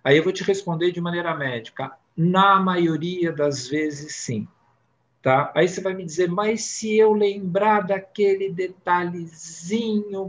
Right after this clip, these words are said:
por exemplo, o inhame, eu não consigo comer cru, eu vou cozinhar, não presta pra nada." Não, mentira, presta.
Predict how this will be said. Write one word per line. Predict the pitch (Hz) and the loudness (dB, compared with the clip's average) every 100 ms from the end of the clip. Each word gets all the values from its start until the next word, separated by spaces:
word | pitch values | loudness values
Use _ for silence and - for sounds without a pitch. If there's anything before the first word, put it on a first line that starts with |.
| - | -4
por | 190 180 | -2 -2
exemplo, | 170 160 160 196 202 196 - 196 196 - _ _ _ | -2 -4 -4 -2 -2 -4 0 2 2 -2 _ _ _
o | 220 190 | -4 0
inhame, | 180 170 151 190 214 202 196 196 202 196 | 2 2 2 4 4 2 0 -2 -2 -2
eu | 185 | -2
não | 180 | -4
consigo | 180 175 - 180 180 | -10 -10 -10 -10 -8
comer | 175 170 170 175 156 - _ | -6 -4 -2 -2 -4 -10 _
cru, | 185 208 226 226 - _ _ - | 2 4 4 0 -6 _ _ 0
eu | 175 | 0
vou | 175 185 190 196 - | 0 2 6 6 4
cozinhar, | 185 147 170 175 190 196 185 | -4 -2 -2 0 2 0 0
não | 175 | -4
presta | 180 185 - 175 | -2 -4 -4 -8
pra | 180 165 160 | -6 -6 -4
nada." | 180 196 165 147 175 | -2 -2 -2 -6 -8
Não, | 139 180 | -8 -4
mentira, | 202 214 214 196 131 | -4 -6 -4 -4 -4
presta. | - 180 151 - 135 | -4 -2 -2 -4 -14